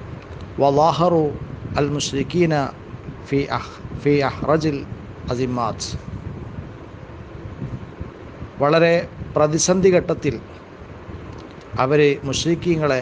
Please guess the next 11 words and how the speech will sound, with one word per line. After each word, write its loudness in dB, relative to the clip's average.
സഹായിക്കുകയുമാണ് 2
ചെയ്തത്. -2
ഫലം 4
യഖദ് 2
റസൂലുള്ളാഹി 2
സ്വല്ലല്ലാഹു 2
അലൈഹി 0
വസല്ലം 0
യർജിഉ 0
മിനൽ -2
ഖന്ദഖ്. -4